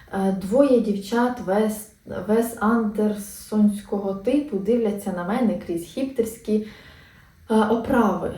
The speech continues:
Французькі шовкові сукенки зі стриманим візерунком, ледь помітні, доповнені, е, л-, ледь помітні самовдоволені усмішки на доповнення". То вони хіпстери, чи вони в, в шовкових сукенках?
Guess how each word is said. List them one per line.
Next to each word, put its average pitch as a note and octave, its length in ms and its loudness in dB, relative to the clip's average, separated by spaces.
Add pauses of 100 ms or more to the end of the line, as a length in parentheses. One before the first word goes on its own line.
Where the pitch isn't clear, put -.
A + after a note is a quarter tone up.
(120)
Французькі A3 680 0
шовкові A#3 500 2
сукенки G#3 1080 -4
зі F#3+ 100 -2
стриманим G#3+ 640 6
візерунком, G3 880 -4
ледь G#3+ 360 0
помітні, A#3 580 -2
доповнені, G#3 1000 2 (180)
е, F#3+ 180 -6 (100)
л-, G3+ 240 2
ледь B3+ 240 6
помітні B3+ 440 2
самовдоволені G#3 840 4
усмішки C4 560 -2
на G3+ 100 4
доповнення". F3 680 -4 (640)
То A#3+ 100 -2
вони B3 200 2
хіпстери, C#4 520 -4
чи B3 140 -4
вони A#3 300 0 (180)
в, G#3 60 -6 (1400)
в G#3 40 -18
шовкових G#3 460 0
сукенках? - 540 -10